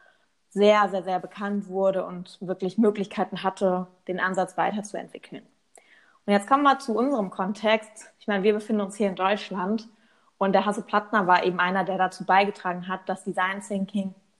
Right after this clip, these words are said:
aus Amerika zu uns nach Deutschland unter anderem mit rübergeschwappt ist,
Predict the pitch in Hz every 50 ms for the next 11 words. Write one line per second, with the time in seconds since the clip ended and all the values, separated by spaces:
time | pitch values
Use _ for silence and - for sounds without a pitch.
0 | _ - 185 202 220 214 - 196 190 190 196 196 202 202 196 - - 202 190 190
1 | 190 190 190 - _ _ _ _ _ _ - - - 220 214 214 208 208 196 185
2 | 185 185 190 208 214 208 - 202 190 190 185 180 196 180 180 185 185 175 185 185
3 | 180 180 - - 220 202 214 208 190 202 - - - 190 185 - - - 190 190
4 | 190 185 - -